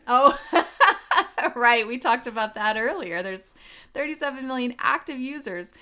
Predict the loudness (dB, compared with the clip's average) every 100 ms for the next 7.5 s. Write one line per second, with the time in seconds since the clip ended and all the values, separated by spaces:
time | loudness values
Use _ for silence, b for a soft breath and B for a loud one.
0 | B B B -6 -4 -4 -10 -8 2 2
1 | 2 0 0 -4 -4 -4 -6 -8 -8 -6
2 | -8 -10 -6 -4 -4 0 0 2 0 -2
3 | -2 -2 -10 -6 -2 0 -2 -4 -10 -14
4 | b b b -10 -8 -6 -8 -8 -4 -4
5 | -6 -2 -2 -2 -6 -6 -6 -6 -10 -10
6 | -12 -10 -6 -6 -6 -8 -4 -4 -4 -6
7 | -2 -2 -2 -6